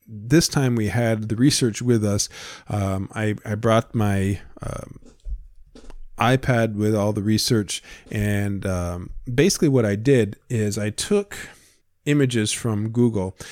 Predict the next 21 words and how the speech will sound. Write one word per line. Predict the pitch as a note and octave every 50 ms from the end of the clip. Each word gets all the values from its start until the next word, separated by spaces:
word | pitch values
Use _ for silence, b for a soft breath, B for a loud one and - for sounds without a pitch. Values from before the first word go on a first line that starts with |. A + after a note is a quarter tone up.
| B B B B B
and | A2 A2+ B2
I'm | D#3
gonna | A#3+ C#4 A3+
show | - - - E3+
you | D#3 C3+ A2+
something. | - - G2+ F#2 - G#2 F#2 F#2 F#2+ - -
Um, | A#2 A2 G#2 G2+ G2 F#2+ F#2+ F2 D2
this | A#2 C#3+ E3+ - -
is | D3 C3 C3
not | B2 A#2+ A#2+ A#2 -
the | A2+ G#2+
location | G#2+ G#2 G#2 - A2+ G2+ F#2 - A2+ G2
of | F#2 F#2
the | F#2+
cave, | F#2 - - G2+ F2+ F#2 F#2+ - - B B B B B B B
but | C3+ D3+
this | A3+ - -
is | C4+ A#3+ -
sort | - - F#3+ F3 D#3+
of | D#3 C#3 C3+ B2+ A#2+ A#2+ A#2+ - _ _ -
the, | C#3+ C3 B2 B2 A#2 A2+ A2